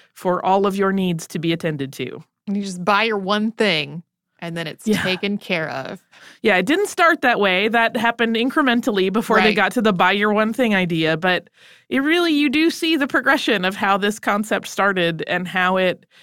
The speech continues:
Speaker 1: it started to add on different pieces until it became package travel.
Speaker 2: Thomas Cook was born on November twenty-second, eighteen oh eight, in Derbyshire, England. His parents, John and Elizabeth Cook, were very poor, and John worked as a laborer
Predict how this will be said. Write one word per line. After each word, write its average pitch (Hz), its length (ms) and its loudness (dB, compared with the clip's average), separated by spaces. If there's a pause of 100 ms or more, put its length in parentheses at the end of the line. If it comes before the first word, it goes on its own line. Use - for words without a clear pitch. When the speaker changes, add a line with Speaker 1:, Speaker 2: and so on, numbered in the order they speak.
(140)
Speaker 1:
it 190 180 -2
started 190 360 -2
to 196 160 -2
add 185 240 0
on 180 200 2
different 185 320 -4
pieces 202 340 -4
until 175 360 -2
it 175 80 -6
became 214 480 -2
package 156 420 -8
travel. - 480 -4 (420)
Speaker 2:
Thomas 349 360 0
Cook 240 240 0
was 208 180 -4
born 196 420 -4
on 196 220 -2
November 202 320 -2
twenty-second, 190 640 -6 (120)
eighteen 220 520 -6
oh 190 220 -2
eight, 175 360 -8
in 190 340 -4
Derbyshire, 214 560 -2
England. 196 540 -10 (360)
His 196 200 -10
parents, 233 580 -2
John 190 260 0
and 175 80 -4
Elizabeth 208 480 -2
Cook, 214 240 -4
were 202 160 -2
very 226 320 0
poor, 110 500 -12
and 185 220 -6
John 196 240 0
worked 196 240 -2
as 185 100 -10
a 190 60 -4
laborer 202 800 -2